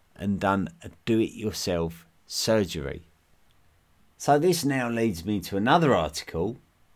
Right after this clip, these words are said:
and I'm gonna just briefly read that now. It's, uh, written by Kirsten Fawcett, and, uh, it's on the website,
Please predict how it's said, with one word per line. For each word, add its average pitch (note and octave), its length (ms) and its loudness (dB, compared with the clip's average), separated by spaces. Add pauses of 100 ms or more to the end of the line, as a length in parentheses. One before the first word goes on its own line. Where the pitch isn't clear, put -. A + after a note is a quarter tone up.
(120)
and F#2+ 240 -6
I'm F#2+ 220 -2
gonna G2 320 -4
just - 440 -8 (360)
briefly G2+ 340 0
read F#2 280 0
that D#2 220 -2
now. F2+ 320 -4
It's, F#2 320 -8
uh, F#2+ 340 -4 (720)
written B2 400 -2
by A#2 220 4
Kirsten B2 540 2
Fawcett, - 920 0 (880)
and, G2 400 -2
uh, G2 440 0
it's - 440 -10 (260)
on A2 220 0
the G#2 380 -2 (100)
website, F#2 960 -4